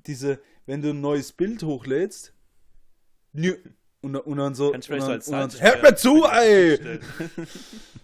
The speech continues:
Speaker 1: Was ein Pimmel da für
Speaker 2: Sorry,
Speaker 1: Ablenkung
Speaker 2: meine
Speaker 1: ver-,
Speaker 2: Aufmerksamkeit
Speaker 1: verursachen
Speaker 2: war
Speaker 1: kann,
Speaker 2: das
Speaker 1: ist der
Speaker 2: nicht.
Speaker 1: Wahnsinn. Ei, ei, ei.
Speaker 2: Ja, aber stell dir mal vor, du kommst nächste Woche zum Niklas und er hat so Pfe-,
Speaker 1: Ja.
Speaker 2: Pfeffer und Salzstreuer.
Speaker 1: Muss er so,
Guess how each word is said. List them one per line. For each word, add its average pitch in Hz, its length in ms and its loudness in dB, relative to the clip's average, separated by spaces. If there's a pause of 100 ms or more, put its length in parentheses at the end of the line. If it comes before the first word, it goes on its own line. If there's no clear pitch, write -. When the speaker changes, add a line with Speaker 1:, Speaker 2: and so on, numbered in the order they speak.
(1000)
Speaker 1:
Was 165 220 -2
ein 180 120 -6
Pimmel 254 380 0
da 233 220 4
für 202 100 -4
Speaker 2:
Sorry, 220 200 -2
Speaker 1:
Ablenkung 214 320 2
Speaker 2:
meine 175 120 -2
Speaker 1:
ver-, 180 60 -2
Speaker 2:
Aufmerksamkeit 175 500 -4
Speaker 1:
verursachen 156 300 -4
Speaker 2:
war 151 80 -4
Speaker 1:
kann, 151 180 -4
Speaker 2:
das 143 80 -10
Speaker 1:
ist 147 80 -14
der 147 80 -4
Speaker 2:
nicht. 135 80 -12
Speaker 1:
Wahnsinn. 156 720 -6 (240)
Ei, 165 500 0
ei, 160 300 -2
ei. 143 280 -4 (760)
Speaker 2:
Ja, 214 80 -14
aber 233 160 -8
stell 208 160 -8
dir 214 60 -8
mal 208 120 -6
vor, 214 160 -4
du 208 100 -2
kommst 208 360 -6
nächste 220 320 -8
Woche 190 160 -8
zum 180 160 -16
Niklas 185 340 -10
und 180 80 -10
er 175 120 -4
hat 165 60 -6
so 165 120 -12
Pfe-, - 360 -14
Speaker 1:
Ja. 143 240 -2
Speaker 2:
Pfeffer 175 220 -4
und 160 140 -4
Salzstreuer. 156 560 -10
Speaker 1:
Muss 156 100 -4
er 156 80 0
so, 151 220 0